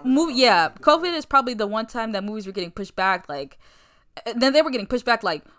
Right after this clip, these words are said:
Speaker 1: one, two, three, four times because nobody knew when theaters were gonna open back up. And, um, so it's, like, very hard to, like, pick a date. But usually movies get rushed. I think movies get rushed more so than, uh, video games.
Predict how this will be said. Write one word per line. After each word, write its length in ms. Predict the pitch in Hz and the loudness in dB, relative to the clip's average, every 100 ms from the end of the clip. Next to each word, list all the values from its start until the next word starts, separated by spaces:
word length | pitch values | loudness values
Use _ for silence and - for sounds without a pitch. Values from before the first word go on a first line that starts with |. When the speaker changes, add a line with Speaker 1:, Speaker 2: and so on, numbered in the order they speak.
| - | -10
Speaker 1:
one, 300 | 185 196 165 | -2 -2 -2
two, 220 | - 220 | -6 -6
three, 240 | - 226 | -4 -6
four 280 | 175 - 220 | -4 2 2
times 360 | 196 233 214 185 | 2 -2 -4 -6
because 400 | 190 202 185 180 | -8 -6 -6 -8
nobody 320 | 196 196 185 | -6 -4 -6
knew 160 | 180 196 | -8 -10
when 120 | 185 | -10
theaters 280 | 180 190 185 | -10 -10 -10
were 60 | |
gonna 120 | 185 185 | -12 -14
open 160 | - 196 | -10 -8
back 200 | 180 190 | -6 -4
up. 220 | 196 185 _ _ _ _ _ - | -6 -6 _ _ _ _ _ -10
And, 220 | 196 190 | -6 -2
um, 520 | 185 170 160 147 - - | -2 -2 -4 -10 -16 -12
so 240 | - 170 - _ | -8 -8 -10 _
it's, 200 | 151 202 | -10 -10
like, 240 | 185 139 - _ _ _ - - - | -10 -12 -16 _ _ _ -20 -20 -20
very 300 | 180 214 220 | -6 -6 -4
hard 280 | 190 196 202 | -2 -2 -2
to, 60 | |
like, 160 | 180 160 | -8 -10
pick 180 | - - | -12 -12
a 40 | 165 _ | -14 _
date. 560 | - 160 220 294 - - _ _ _ _ _ | -10 -8 -8 -10 -14 -20 _ _ _ _ _
But 220 | 190 247 | -2 0
usually 340 | 262 359 330 359 | 0 -2 -2 -4
movies 260 | 285 285 | -4 -6
get 200 | 196 165 | -6 -6
rushed. 320 | 160 151 - - | -4 -4 -4 -2
I 60 | |
think 160 | 254 330 | 0 0
movies 280 | 233 247 233 | 0 -2 -4
get 100 | 220 | -2
rushed 280 | 202 202 - | -2 -2 -4
more 180 | 185 185 | -8 -6
so 240 | - 185 | -4 -4
than, 200 | 175 156 | -6 -8
uh, 120 | 156 | -8
video 240 | 165 165 180 | -8 -8 -8
games. 540 | 185 185 190 214 - | -8 -10 -10 -12 -16